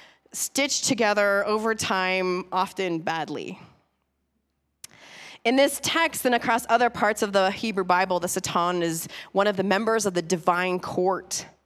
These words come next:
And his duties seem to be mostly roaming the earth and spying on humans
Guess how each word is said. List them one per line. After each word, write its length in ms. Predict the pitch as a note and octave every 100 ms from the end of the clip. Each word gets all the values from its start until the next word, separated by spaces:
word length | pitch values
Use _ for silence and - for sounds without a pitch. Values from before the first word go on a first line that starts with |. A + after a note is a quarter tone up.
| _ _ - -
And 160 | F#3 A3
his 220 | G3+ G3
duties 520 | A#3+ C#4 C4+ B3 A3
seem 280 | - G#3 G3
to 160 | G#3+
be 320 | G3 G3 G3 G3
mostly 680 | G3 A3 C4 - G#3+ G3+
roaming 540 | G3 F3 G3+ B3+ C4 B3+
the 160 | A3
earth 320 | F3 E3 E3+ -
and 160 | F3 E3+
spying 600 | - - A3+ A#3 A3 G3+
on 160 | F#3+
humans 680 | F3+ F3+ E3 D3+ D#3 F3+